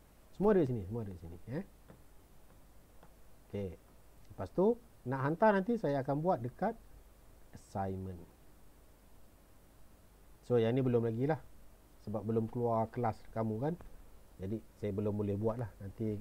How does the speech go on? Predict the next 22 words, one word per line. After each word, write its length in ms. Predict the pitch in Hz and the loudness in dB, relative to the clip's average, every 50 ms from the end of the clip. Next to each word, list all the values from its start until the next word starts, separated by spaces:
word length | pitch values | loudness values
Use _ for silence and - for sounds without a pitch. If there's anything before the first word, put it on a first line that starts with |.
| - - - - - - - | -6 -12 -16 -16 -18 -16 -10
dah 160 | - 98 104 - | -6 -6 -4 -2
keluar 240 | - 127 135 143 131 | 0 2 4 4 4
kelas 220 | - 151 147 135 | 2 0 -2 0
nanti, 240 | 139 135 135 202 233 233 - - | -2 0 0 0 0 0 -2 -8
saya 240 | 110 101 92 90 87 87 - | -8 -6 -6 -6 -8 -10 -8
akan 140 | - 87 90 85 | -8 -8 -8 -8
buat 140 | 82 82 - - - - - - - - - - - - - - - - - - - - - | -10 -12 -14 -16 -18 -18 -18 -20 -18 -18 -18 -14 -12 -12 -12 -12 -14 -16 -18 -18 -18 -16 -10
assignment. 480 | - 98 95 95 104 123 147 165 175 - - - - - | -6 -4 -2 -2 0 0 0 -2 -2 -6 -12 -18 -16 -14
Nanti 160 | 92 87 - | -12 -10 -8
kamu 160 | 95 95 95 95 | -8 -6 -6 -6
boleh 240 | 95 92 92 95 | -6 -6 -8 -8
masuk 240 | 92 85 - - - - - | -8 -10 -12 -16 -18 -16 -16
kat 80 | - | -16
sini. 200 | - - 82 87 - - - - - - - - - - - - - - - - - - - - | -14 -14 -16 -16 -16 -18 -20 -20 -20 -20 -20 -20 -20 -20 -20 -20 -20 -20 -20 -20 -20 -20 -20 0
Okey. 160 | - 156 185 196 - - - - - - - - - | 4 4 4 4 0 -6 -16 -20 -20 -20 -20 -20 -2
So, 160 | - 156 147 | 2 2 6
apa 240 | - 160 190 - 277 | 6 6 6 6 6
jua, 320 | 262 226 240 247 254 247 254 247 | 6 8 10 12 12 10 10 6
semua 320 | - - 170 175 175 175 165 | 2 -2 0 2 4 4 2
dekat 400 | 160 147 - - - 196 208 208 - - - - | 2 0 -2 2 4 4 4 4 0 -10 -20 -10
announcement. 880 | - 123 113 117 123 131 135 135 135 135 139 - - - 147 143 123 98 85 85 85 - - - - - - - - - - - - - - - - - - - - - - - - - - - - - - 95 | -6 -4 -2 0 0 2 2 2 0 0 -2 -6 -6 -6 -4 -2 -2 -4 -6 -10 -14 -18 -20 -20 -20 -20 -20 -20 -20 -20 -20 -20 -20 -20 -20 -20 -20 -20 -20 -20 -20 -20 -20 -20 -20 -20 -20 -20 -20 -14 -10 -6
Ha, 640 | 98 104 110 113 113 113 113 117 113 110 107 107 | -4 -4 -2 -2 -2 -2 -2 -2 -4 -4 -4 -6